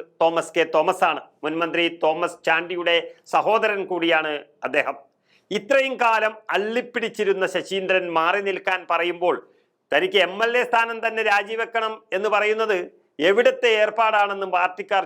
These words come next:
ചോദിക്കുകയാണ്. ഇത്രയും കാലം മന്ത്രിയായിട്ട് അതിനപ്പുറം ആരോഗ്യകരമായി വലിയ ബുദ്ധിമുട്ടും അനുഭവിക്കുന്ന ഒരാൾ ഒരു വർഷം അങ്ങോട്ട് മാറി നിൽക്കാൻ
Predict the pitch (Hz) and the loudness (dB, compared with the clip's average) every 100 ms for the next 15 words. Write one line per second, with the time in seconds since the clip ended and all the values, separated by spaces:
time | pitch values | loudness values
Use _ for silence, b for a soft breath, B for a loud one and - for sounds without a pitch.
0 | 180 180 165 202 175 123 - _ _ _ | 0 -2 0 2 4 2 -2 _ _ _
1 | _ _ 151 165 254 262 254 226 214 202 | _ _ -6 2 4 4 2 2 2 2
2 | 180 170 196 196 180 160 175 190 175 180 | -2 -2 2 2 2 0 -4 -2 0 0
3 | 175 - 185 180 190 - 151 185 220 247 | -4 -2 -2 -2 -4 -2 2 4 4 4
4 | 254 233 214 208 196 185 175 180 180 151 | 2 -2 -2 -2 -2 0 -2 -2 -4 -6
5 | 156 247 254 240 214 190 185 180 175 185 | -4 -2 0 0 2 0 -2 -4 -4 -4
6 | 175 175 - 147 156 143 98 _ _ _ | 0 0 0 0 2 2 -2 _ _ _
7 | - 202 254 208 185 175 277 254 196 190 | 0 2 4 2 0 0 -2 -2 -2 -4
8 | 185 180 165 190 190 165 185 | -4 -4 -2 -2 -4 -4 -2